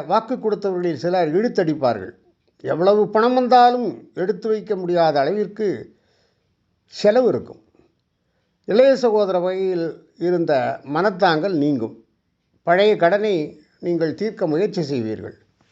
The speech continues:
ராசிக்குள் ராகுவும் ஏழில் கேதுவும் வருஷம் முடியும் வரை அலைகிறார்கள்,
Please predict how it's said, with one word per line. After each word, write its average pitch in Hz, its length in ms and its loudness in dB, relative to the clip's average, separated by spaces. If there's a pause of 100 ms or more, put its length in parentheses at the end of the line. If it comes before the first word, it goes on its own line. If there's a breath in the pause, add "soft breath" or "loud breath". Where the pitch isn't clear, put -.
(720)
ராசிக்குள் 240 720 2 (160)
ராகுவும் 202 580 0 (1700)
ஏழில் 208 520 4 (460)
கேதுவும் 220 580 4 (140)
வருஷம் 190 400 -2
முடியும் 226 440 -2
வரை 202 240 4 (140)
அலைகிறார்கள், 123 640 -2